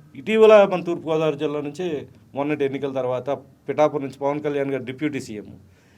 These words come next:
ఈ రాష్ట్ర రాజకీయాలను ప్రభావితం చేసే ప్రాంతం అయిపోయింది తూర్పుగోదావరి జిల్లా. So, కీ రోల్ ఇది. ఈ మీరన్నట్టు ఖచ్చితంగా ఆయన భావితరాలకి మార్గనిర్దేశకత్వం చేసేందుకు ఎక్కువ సమయం కేటాయించాలి.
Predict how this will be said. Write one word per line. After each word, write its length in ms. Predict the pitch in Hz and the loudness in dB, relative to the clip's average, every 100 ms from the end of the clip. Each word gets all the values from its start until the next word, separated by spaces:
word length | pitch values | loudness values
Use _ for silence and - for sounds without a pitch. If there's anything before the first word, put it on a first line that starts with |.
| _ _ - | _ _ -2
ఈ 40 | |
రాష్ట్ర 380 | 143 151 185 196 | 4 6 6 4
రాజకీయాలను 760 | 151 156 165 190 170 175 165 170 | 6 6 4 0 0 2 0 0
ప్రభావితం 580 | 135 139 156 160 160 | -2 2 2 0 -2
చేసే 340 | 147 143 131 143 | -4 -4 -4 -4
ప్రాంతం 420 | 135 147 180 180 | 0 2 2 0
అయిపోయింది 400 | 170 147 139 113 | -2 -2 -6 -6
తూర్పుగోదావరి 560 | 127 120 127 117 107 95 | -8 -6 -4 -4 -6 -10
జిల్లా. 220 | 87 92 - _ _ _ - - | -16 -18 -20 _ _ _ -12 -2
So, 160 | 139 139 | 0 0
కీ 460 | 139 165 196 202 | -4 -4 -2 -2
రోల్ 280 | 160 165 151 | -2 -2 -2
ఇది. 260 | 123 98 - - | -6 -10 -16 -12
ఈ 160 | 135 135 | -8 -8
మీరన్నట్టు 580 | 127 123 143 147 123 | -6 -4 -4 -6 -8
ఖచ్చితంగా 600 | 120 135 147 143 147 165 - - _ - | -8 -6 -6 -4 -2 -4 -6 -20 _ -10
ఆయన 280 | 98 123 131 | -6 -4 -4
భావితరాలకి 1120 | 101 120 170 175 165 160 160 160 170 175 180 | 2 4 4 2 2 2 2 -2 -2 -2 -4
మార్గనిర్దేశకత్వం 1200 | 107 104 120 131 135 131 135 131 135 131 127 131 123 | -8 -8 -6 -6 -6 -4 -2 -4 -6 -12 -10 -12 -10
చేసేందుకు 560 | 123 120 127 123 135 147 | -12 -10 -12 -12 -10 -10
ఎక్కువ 240 | 131 139 | -10 -10
సమయం 340 | 131 123 135 135 | -8 -6 -6 -6
కేటాయించాలి. 560 | 131 123 123 139 147 | -8 -8 -12 -12 -12